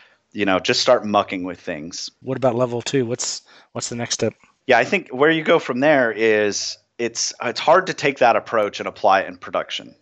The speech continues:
Speaker 2: Yeah.
Speaker 1: You know, one of the things I mentioned earlier, some of these open source products just aren't mature enough to run safely in production. And so that's where we think we provide value. Um,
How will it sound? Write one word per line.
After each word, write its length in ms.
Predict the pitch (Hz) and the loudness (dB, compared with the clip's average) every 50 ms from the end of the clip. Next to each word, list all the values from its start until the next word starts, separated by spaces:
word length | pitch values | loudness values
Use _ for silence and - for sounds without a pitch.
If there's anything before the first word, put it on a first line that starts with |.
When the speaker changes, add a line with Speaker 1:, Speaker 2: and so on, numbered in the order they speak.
| _ - | _ -10
Speaker 2:
Yeah. 100 | 110 98 | -6 -4
Speaker 1:
You 40 | 95 | -2
know, 80 | 104 104 | 0 2
one 160 | 110 127 131 | 2 2 0
of 80 | 123 | 0
the 20 | - | -2
things 180 | 135 127 117 | -4 -2 0
I 100 | 120 110 | 2 2
mentioned 340 | 107 110 113 110 - 104 101 | 2 2 0 -2 -2 0 2
earlier, 320 | 104 107 101 98 95 92 92 | 2 4 4 2 0 -2 -2
some 180 | - 143 151 | 0 0 2
of 60 | 151 | 2
these 180 | 143 139 127 - | 2 2 2 2
open 240 | 117 117 - 117 101 | 0 0 -2 -4 -4
source 220 | - 117 113 - | -2 -2 -2 -2
products 420 | - - 117 104 101 98 - - - | 2 2 2 4 2 0 -2 -4 -6
just 220 | 120 110 - 123 | -6 -2 0 2
aren't 240 | 113 107 - - - | 0 0 0 -4 -10
mature 420 | 98 98 - - - 113 113 110 | -12 -10 -6 -4 0 2 2 2
enough 320 | 107 95 90 85 85 - - | 2 2 0 -4 -6 -8 -12
to 140 | - 101 | -14 -10
run 480 | 90 98 98 95 95 95 92 90 90 - | -4 0 0 0 0 0 -4 -8 -10 -8
safely 500 | - - - 107 101 95 - 101 98 95 | -6 -4 0 0 -2 -2 -2 -6 -6 -6
in 100 | 90 87 | -8 -10
production. 600 | - - 87 90 87 82 - - 95 95 101 _ _ - - - - - - | -10 -10 -6 -6 -6 -6 -6 -10 -12 -14 -16 _ _ -20 -20 -20 -20 -10 -6
And 120 | - 107 - | -4 -2 2
so 100 | 123 120 | 2 4
that's 320 | 110 123 147 165 - - | 4 6 4 4 2 2
where 240 | 139 131 123 117 110 | 4 4 4 4 2
we 160 | 104 123 131 | 0 -4 -4
think 240 | 127 123 113 104 - | -4 -4 -8 -6 -6
we 140 | 104 107 104 | -6 -6 -6
provide 560 | - - 101 87 92 90 87 87 87 85 - | -4 -6 -2 0 2 2 2 2 0 -2 -2
value. 420 | 85 78 78 82 87 71 57 - - - - - - - _ _ - | -2 -2 -2 -2 -4 -6 -10 -14 -16 -20 -20 -20 -20 -20 _ _ -2
Um, 440 | 85 95 92 90 85 85 78 73 | 0 2 2 2 0 -2 -6 -12